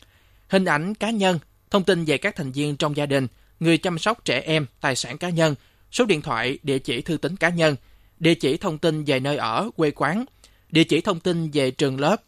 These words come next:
kết quả học tập và các mối quan hệ bạn bè của trẻ em, thông tin về dịch vụ cung cấp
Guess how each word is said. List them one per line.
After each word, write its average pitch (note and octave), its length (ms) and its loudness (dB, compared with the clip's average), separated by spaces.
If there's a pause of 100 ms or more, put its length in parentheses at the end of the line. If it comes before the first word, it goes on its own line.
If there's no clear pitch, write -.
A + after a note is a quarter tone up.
(100)
kết G#3+ 140 0
quả D3+ 120 4
học D3+ 240 -2
tập C3 200 2 (240)
và D3 160 2
các F3+ 200 -4
mối F3 160 -2
quan D#3+ 140 2
hệ C3 160 -4
bạn B2 240 -2
bè C3 180 -2
của C#3 160 -4
trẻ C3+ 180 -2
em, D#3 240 -2 (460)
thông G#3+ 120 4
tin F#3+ 240 0
về D#3+ 100 2
dịch C#3 200 -4
vụ B2 160 -2
cung D3+ 220 -6
cấp G#3 200 -2